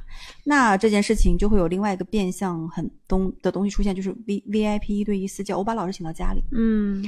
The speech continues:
Speaker 1: 我正常上这个班，我可能交八千块钱一个月，老师请到家里，我可能有一万六一个月，
Speaker 2: 嗯。
Speaker 1: 因为单人一对一更高、更贵。这个东西是不是家长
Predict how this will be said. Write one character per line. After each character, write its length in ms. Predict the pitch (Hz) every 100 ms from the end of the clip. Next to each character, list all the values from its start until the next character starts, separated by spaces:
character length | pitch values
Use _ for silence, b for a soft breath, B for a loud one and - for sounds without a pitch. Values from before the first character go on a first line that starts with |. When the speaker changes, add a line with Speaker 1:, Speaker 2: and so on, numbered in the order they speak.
| 202
Speaker 1:
我 100 | 202
正 120 | 277
常 100 | 240
上 180 | 247 233
这 80 | 202
个 100 | 190
班， 300 | 185 180 180
我 80 |
可 120 | 180 180
能 300 | 160 180 -
交 200 | 180 180
八 200 | 175 190
千 160 | 196 190
块 100 | 175
钱 140 | 170
一 60 | -
个 80 | -
月， 160 | - B B B -
老 140 | 180
师 80 | 196
请 140 | 202
到 100 | 165
家 200 | 170 175
里， 220 | 180 - _
我 80 | -
可 80 | -
能 80 |
有 80 | 180
一 100 | 170
万 140 | 180 185
六 140 | 190
一 80 | 175
个 100 | -
月， 120 | - 254
Speaker 2:
嗯。 260 | 226 202 196
Speaker 1:
因 80 | 196
为 100 | 196
单 260 | 196 202
人 160 | 185 170
一 80 | 180
对 160 | 190
一 120 | 175
更 220 | 185 208 180
高、 240 | 147 - -
更 140 | 185
贵。 200 | - - b b b b b -
这 100 | 220
个 80 |
东 140 | 196 196
西 100 | 196
是 140 | -
不 80 | 202
是 100 | 185
家 200 | 180 180
长 260 | 190 -